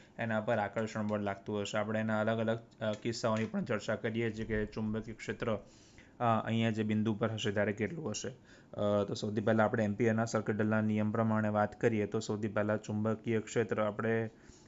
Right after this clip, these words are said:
વિચારી લઈએ કે ભાઈ ચુંબકીય ક્ષેત્ર એ તારના કારણે, તમે બી તાર પણ ધારી શકો છો, તો મ્યુ ઝીરો,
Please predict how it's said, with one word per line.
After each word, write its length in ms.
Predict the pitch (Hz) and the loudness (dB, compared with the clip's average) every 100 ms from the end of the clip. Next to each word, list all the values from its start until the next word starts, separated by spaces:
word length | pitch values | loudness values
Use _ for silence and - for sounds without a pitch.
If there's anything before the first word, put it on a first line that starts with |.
| - | -2
વિચારી 300 | 123 120 123 | 0 6 6
લઈએ 240 | 113 107 101 | 6 4 4
કે 80 | |
ભાઈ 100 | 104 | 2
ચુંબકીય 460 | 107 117 110 110 113 | 2 0 2 2 0
ક્ષેત્ર 320 | - 113 - | -2 -4 -2
એ 200 | 117 139 | 2 2
તારના 380 | 131 107 101 104 | 4 2 2 -2
કારણે, 440 | - 104 104 98 98 - - - | 0 0 0 -2 -6 -14 -10 -2
તમે 140 | 117 | 0
બી 180 | 113 113 | 2 2
તાર 220 | 117 113 | 4 4
પણ 160 | 113 113 | 2 2
ધારી 240 | 107 107 | 2 2
શકો 360 | 101 101 104 101 | -2 -2 -2 0
છો, 200 | 107 101 | -2 -2
તો 140 | 104 | -2
મ્યુ 300 | 104 107 113 | 0 2 2
ઝીરો, 420 | 107 113 104 127 | 2 0 0 -2